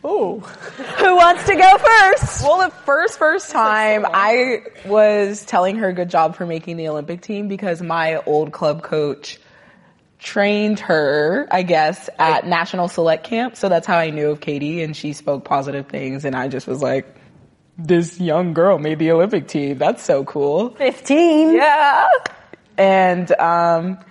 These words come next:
Speaker 3: then we roomed to, with each other the following year. I think we kinda picked each other just because we were both young.
Speaker 1: Yeah, the young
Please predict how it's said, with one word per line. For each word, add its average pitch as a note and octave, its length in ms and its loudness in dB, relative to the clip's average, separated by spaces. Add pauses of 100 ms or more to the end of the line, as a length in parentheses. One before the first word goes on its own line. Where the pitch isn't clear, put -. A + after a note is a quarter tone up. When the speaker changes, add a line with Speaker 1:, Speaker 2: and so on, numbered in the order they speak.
(120)
Speaker 3:
then G3 100 2
we A3 120 2
roomed G#3 440 -2
to, - 320 -4
with F#3 160 0
each F#3 160 -2
other F3 320 4
the F3 80 0
following E3 440 0
year. D#3+ 220 2
I F3 120 2
think A3 180 -4
we C#4 80 -6
kinda E4+ 180 -2
picked F#3 220 -6
each F#3 160 -6
other G3 220 0
just F3 180 -6
because G3 260 -6
we F3 100 -6
were E3 60 -4
both D#3 240 -4
young. D3+ 440 -4
Speaker 1:
Yeah, F#3+ 420 0
the A#3 120 -4
young C#4 380 0